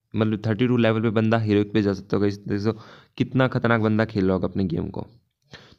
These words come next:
चलिए फिर चलते हैं गाइस इसके, अ, यहाँ पे हेडशॉट रेट देखते हैं। नीचे तो एटी एट पॉइंट थर्टी टू परसेंट इसका हेडशॉट रेट है, तो देख सकते हो गाइस आप कित-, मतलब कितना तगड़ा बंदा खेल रहा है। हेडशॉट देखो गाइस इसके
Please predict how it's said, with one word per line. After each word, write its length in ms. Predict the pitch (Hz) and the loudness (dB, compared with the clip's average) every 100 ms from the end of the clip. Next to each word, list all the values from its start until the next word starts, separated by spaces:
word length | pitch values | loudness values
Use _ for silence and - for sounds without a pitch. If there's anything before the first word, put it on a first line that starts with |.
| _ | _
चलिए 220 | 131 123 | 0 2
फिर 120 | 120 | 0
चलते 260 | - 113 110 | 0 0 0
हैं 60 | 113 | 0
गाइस 140 | 107 | -2
इसके, 220 | - - 107 - _ _ - | -4 -4 -4 -6 _ _ 0
अ, 480 | 98 98 95 95 | 2 2 2 0
यहाँ 300 | 95 95 98 95 | 0 0 -2 0
पे 360 | 101 98 95 - _ _ 98 | 2 2 0 -4 _ _ -4
हेडशॉट 360 | 98 - 107 | -4 -2 0
रेट 140 | 107 104 | 0 -2
देखते 300 | 98 - 104 | -6 -4 -4
हैं। 180 | 110 110 - - - | -4 -8 -20 -20 -6
नीचे 160 | 110 | -4
तो 180 | 117 - - | -2 -4 0
एटी 520 | 123 123 123 - - 110 | 0 0 -4 -4 -8 0
एट 320 | 117 120 - | 0 0 -2
पॉइंट 260 | 113 110 | -2 -2
थर्टी 200 | 110 98 | -2 -2
टू 80 | 110 | -2
परसेंट 340 | - 98 107 104 | -2 -2 -2 -6
इसका 200 | - 107 | -4 -2
हेडशॉट 440 | 95 92 113 104 | -2 -2 -2 -2
रेट 160 | 98 98 | -2 -2
है, 80 | 104 - _ _ _ _ _ _ - | -8 -14 _ _ _ _ _ _ -10
तो 60 | - | -4
देख 160 | 98 104 | -4 -4
सकते 220 | 110 113 | -2 0
हो 60 | |
गाइस 180 | 107 110 | 2 2
आप 300 | 113 113 - _ _ - - _ - | 0 -2 -12 _ _ -20 -20 _ -4
कित-, 340 | 120 117 - | -4 -2 -6
मतलब 480 | 113 117 123 - - - | -2 0 -2 -4 -14 -4
कितना 400 | 120 - 123 123 | -4 -2 0 0
तगड़ा 280 | 117 110 | 2 2
बंदा 240 | 110 107 110 | 2 2 0
खेल 240 | 110 98 | 0 0
रहा 120 | 92 | 0
है। 260 | 98 - - _ - _ | -2 -6 -18 _ -20 _
हेडशॉट 320 | - 107 135 | -2 0 0
देखो 240 | 117 117 113 | 0 0 2
गाइस 160 | 113 | 2
इसके 300 | 110 107 127 | 0 -4 -8